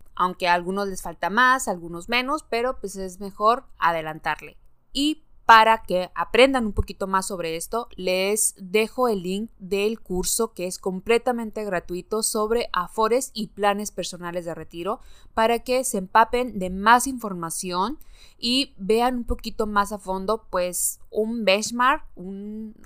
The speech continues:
comparativo entre diferentes aseguradoras, pro, contras, así como más a fondo lo que es la afore, cómo consultarlo,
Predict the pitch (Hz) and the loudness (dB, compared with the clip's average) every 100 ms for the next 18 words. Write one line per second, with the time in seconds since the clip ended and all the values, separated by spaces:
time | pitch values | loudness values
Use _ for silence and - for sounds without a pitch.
0 | - 220 196 170 165 208 220 247 254 190 | -8 -6 0 0 0 -4 2 4 4 -4
1 | 175 170 170 180 180 180 202 196 175 160 | -8 -10 -10 -6 -6 -6 -8 -10 -8 -6
2 | 160 170 214 214 220 208 - - - 190 | -2 2 4 4 2 -2 -10 -14 -6 2
3 | 202 214 214 208 - 185 196 214 208 196 | 4 4 0 -4 -2 2 4 2 2 2
4 | 226 - - - - 185 - 208 - 226 | 2 -2 -16 -10 0 0 0 -4 2 2
5 | 240 254 254 - - - - - 208 208 | 4 4 2 -18 -18 -20 -16 -8 2 6
6 | 240 285 269 226 226 226 254 202 - 180 | 6 4 0 -2 -2 -2 0 0 -2 -6
7 | 175 170 - 196 208 208 208 170 - 220 | -6 -6 -6 -2 0 0 0 0 0 2
8 | 233 220 - 180 180 - 165 - 160 196 | 2 2 -4 -8 -8 -8 -8 -8 -4 6
9 | 214 220 208 202 | 6 6 -2 -6